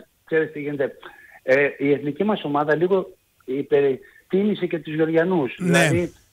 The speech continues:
Speaker 1: δεν είναι, δεν ήταν φόβετρο οι Γεωργιανοί. Ήταν μια ομάδα η οποία ήταν στημένη καλά αμυντικά, περίμενε τον αντίπαλο, δεν ρισκάρισε ποτέ.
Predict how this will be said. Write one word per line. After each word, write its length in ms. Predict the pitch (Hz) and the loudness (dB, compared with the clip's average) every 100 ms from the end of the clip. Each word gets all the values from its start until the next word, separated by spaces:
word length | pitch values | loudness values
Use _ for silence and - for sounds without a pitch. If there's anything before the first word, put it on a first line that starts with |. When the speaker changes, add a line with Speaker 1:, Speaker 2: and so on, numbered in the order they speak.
| - | -14
Speaker 1:
δεν 180 | 151 233 | -4 -2
είναι, 200 | 247 - - | -2 -4 -4
δεν 200 | 185 233 | 0 2
ήταν 180 | 226 - | 2 2
φόβετρο 460 | 196 151 139 127 | 0 0 -2 0
οι 40 | 123 | 0
Γεωργιανοί. 460 | 117 113 107 113 | 0 0 -2 -2
Ήταν 220 | 170 196 180 | 0 0 0
μια 120 | 180 | 0
ομάδα 320 | 170 170 160 | 2 2 2
η 40 | 151 | 2
οποία 220 | 147 156 | 2 -2
ήταν 140 | 147 | -2
στημένη 400 | - 131 139 135 | -6 -4 -2 -2
καλά 360 | 117 117 139 151 | 0 0 2 0
αμυντικά, 680 | 127 113 92 - 107 156 190 _ _ _ _ - | -2 -12 -12 -4 -4 -4 -10 _ _ _ _ 0
περίμενε 440 | 151 175 196 180 | 0 2 0 -2
τον 180 | 151 127 | 0 0
αντίπαλο, 440 | 107 113 127 156 | 0 0 0 2
δεν 140 | 147 175 | 2 0
ρισκάρισε 520 | - 160 156 147 - | 0 0 0 -2 -6
ποτέ. 580 | 113 107 120 160 196 | -4 -2 2 0 -2